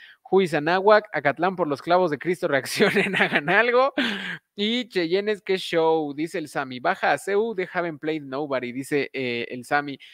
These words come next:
Pero ¿cómo no? They haven't played nobody. Literalmente ya jugaron contra el ochenta por ciento del torneo, incluyendo Tigres. O sea, <laughs>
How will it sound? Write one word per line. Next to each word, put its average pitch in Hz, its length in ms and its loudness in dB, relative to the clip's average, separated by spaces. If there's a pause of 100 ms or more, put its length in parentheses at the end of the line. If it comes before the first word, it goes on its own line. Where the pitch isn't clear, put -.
(220)
Pero 262 220 8
¿cómo 370 200 4
no? 339 220 6
They 294 160 2
haven't 285 220 4
played 285 220 2
nobody. 262 340 4
Literalmente 240 500 -2
ya 240 80 4
jugaron 226 480 0
contra 165 300 -2
el 165 60 0
ochenta 214 280 -6
por 170 160 -10
ciento 202 220 -6
del 185 120 -4
torneo, 170 540 -2 (400)
incluyendo 165 480 -6
Tigres. 160 720 -6 (460)
O 147 160 -6
sea, 139 500 2
<laughs> 160 1300 -2